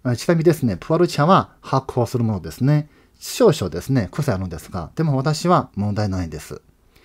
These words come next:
ここで作戦出てきました。包装を豪華にしましょうよと。これで付加価値を上げましょう。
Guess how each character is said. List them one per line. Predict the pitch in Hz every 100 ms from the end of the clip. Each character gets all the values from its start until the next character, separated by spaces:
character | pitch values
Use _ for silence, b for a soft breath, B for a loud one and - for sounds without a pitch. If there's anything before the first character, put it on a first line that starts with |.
| b b b b b -
こ | 180
こ | 202
で | 202 175
作 | - 147 151
戦 | 151 143 131
出 | 120
て | 117
き | 117
ま | 104 101
し |
た。 | 95 78 - b b b b
包 | - 170 175
装 | - 175 180
を | 98 -
豪 | 185 165
華 | 92
に | 87
し | - 156
ま | 143
し | 131 147
ょ |
う |
よ | 131 143
と。 | - 76 - b b b b
こ | -
れ | 170
で | 180 160 101 - _ _ - -
付 | 139
加 | 131
価 | - 160
値 | - 107
を | 147 -
上 | 98 104
げ |
ま | 87 76
し | -
ょ | 92 -
う。 | _ _ b